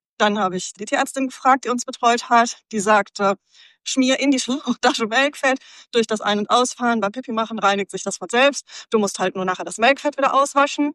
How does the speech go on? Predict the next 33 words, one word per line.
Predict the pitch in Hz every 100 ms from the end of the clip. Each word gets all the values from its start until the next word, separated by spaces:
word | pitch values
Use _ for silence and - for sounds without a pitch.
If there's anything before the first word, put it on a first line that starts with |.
| _ _ _ - - _ _ -
Das | 214
habe | 214
ich | 226
nie | 208
gemacht, | 208 269 -
weil | 202 208 214 - - -
Melkfett | 202 208 196
ist | -
halt | 175
Melkfett. | 190 277 - 339 349 -
Das | - - - _ _ _ _
war | 202
mir | 202
zu | - 185
schmierig. | 226 247 269 277 - 202
Das | 190 - _ _
kriegt | - -
man | 220
so | 247
schon | 254
kaum | 262 254
abgewaschen. | 254 254 254 - 277 269 _ _ _ -
Und |
habe | 214
dann | 214
gedacht, | 202 202
„Wie | 202
sollst | 214 208
du |
das | 208
da | 208
wieder | 190
rauskriegen?“ | 185 214 - 285 277 294 320